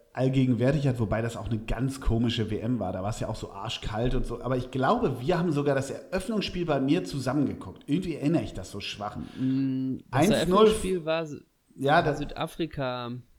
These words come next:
Speaker 2: äh, gegen
Speaker 1: Mexiko.
Speaker 2: wen war denn das Eröffnungsspiel? Mexiko.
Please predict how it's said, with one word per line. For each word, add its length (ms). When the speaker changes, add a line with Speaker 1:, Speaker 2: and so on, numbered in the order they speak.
Speaker 2:
äh, 580
gegen 460
Speaker 1:
Mexiko. 340
Speaker 2:
wen 60
war 80
denn 100
das 100
Eröffnungsspiel? 580
Mexiko. 520